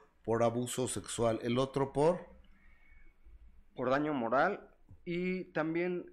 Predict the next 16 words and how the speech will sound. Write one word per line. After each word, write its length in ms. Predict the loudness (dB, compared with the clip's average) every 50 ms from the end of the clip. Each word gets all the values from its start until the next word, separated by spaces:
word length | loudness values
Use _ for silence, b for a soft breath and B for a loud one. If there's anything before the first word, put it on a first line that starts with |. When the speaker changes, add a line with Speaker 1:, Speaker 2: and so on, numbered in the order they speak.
| -20 _ _
Speaker 2:
eh, 540 | -2 0 0 0 0 0 -2 -4 -6 -8 -10
por 180 | -8 -8 -4 -4
la 80 | -6 -6
señora 320 | -6 -6 -6 -4 -4 -6
Silvia 320 | -6 -6 -6 -6 -6 -6 -6
Pinal, 260 | -8 -8 -8 -8 -8
porque 240 | -10 -14 -12 -8 -6
yo 140 | -6 -6 -6
creo 160 | -8 -12 -12
que 360 | -8 -6 -6 -6 -6 -8 -12 -12
un 180 | -10 -10 -10 -8
fan 300 | -6 -4 -4 -4 -4 -6
o 100 | -8 -8
cualquier 360 | -10 -12 -10 -8 -10 -10 -8 -6
persona 600 | -8 -8 -8 -8 -8 -8 -6 -6 -6 -8 -10 -14 B B B B B B B B B B -20 -6
puede 800 | -2 0 0 2 2 0 2 2 2 2 0 0 -4 -6 -10 -16